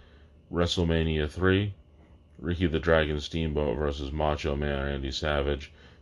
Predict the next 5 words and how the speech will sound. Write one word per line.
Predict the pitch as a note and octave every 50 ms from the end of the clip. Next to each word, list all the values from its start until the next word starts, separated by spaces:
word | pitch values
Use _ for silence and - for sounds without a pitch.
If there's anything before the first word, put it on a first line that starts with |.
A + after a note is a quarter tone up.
| -
for | - F2 F2 E2+ D#2
the | D#2+ D#2
Intercontinental | D#2 D2+ D2 C#2 - - D#2 B1 G1+ C#2+ C#2+ C2+ B1 A#1+
Championship. | - D2+ C2 B1+ B1 A#1+ B1 B1 A#1 A#1+ - C2 B1 A#1+ - - - _ - - _ - _ _ _ - - _ _ - _ - - - - - - - _ - - - - - - - _ _ - - -
Probably, | - F#2+ E2+ D2+ C#2+ C#2+ C#2 B1+ B1+ C#2 C2+ C2 B1+